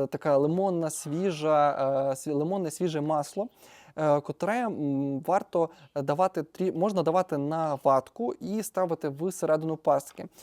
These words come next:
Таким чином, м, цей запах буде, е, довше, м, випаровуватися. Але я, в свою чергу, роблю наступним чином. Беру цю олію і мащу так само передню,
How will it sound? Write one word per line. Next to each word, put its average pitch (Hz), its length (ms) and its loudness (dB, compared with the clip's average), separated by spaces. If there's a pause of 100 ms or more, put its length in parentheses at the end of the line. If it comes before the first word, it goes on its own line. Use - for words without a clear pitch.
(160)
Таким 202 260 0
чином, 220 260 0
м, 143 240 -4
цей 151 200 2
запах 160 320 2
буде, 156 320 2 (280)
е, 143 100 0
довше, 165 340 4
м, 156 160 -2 (220)
випаровуватися. 151 800 4 (360)
Але 185 240 4
я, 254 240 4
в 170 100 -4
свою 175 300 0
чергу, 160 520 2
роблю 156 320 4
наступним 196 380 -2
чином. 247 340 2
Беру 170 320 6 (280)
цю 170 220 4
олію 247 420 2
і 240 320 0
мащу 156 320 0
так 170 140 0
само 202 300 2
передню, 175 580 2